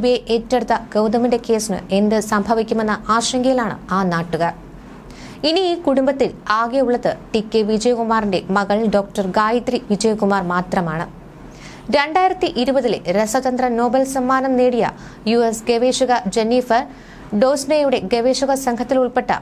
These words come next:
മലയാളി ഗവേഷകയായിരുന്നു ഡോക്ടർ ഗായത്രി വിജയകുമാർ. ഡോസ്നയുടെ സ്റ്റാർട്ടപ്പ് കമ്പനിയായ സ്ക്രൈബ്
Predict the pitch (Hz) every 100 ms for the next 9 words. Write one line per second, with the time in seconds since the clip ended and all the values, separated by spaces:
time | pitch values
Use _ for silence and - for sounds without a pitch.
0 | 185 208 220 233 233 233 240 247 254 254
1 | 247 254 180 - 180 185 202 185 208 220
2 | 214 220 - 170 185 170 175 190 - -
3 | - - 220 302 330 339 381 370 392 392
4 | 302 277 277 320 - 320 302 302 262 151
5 | - - - - - 254 277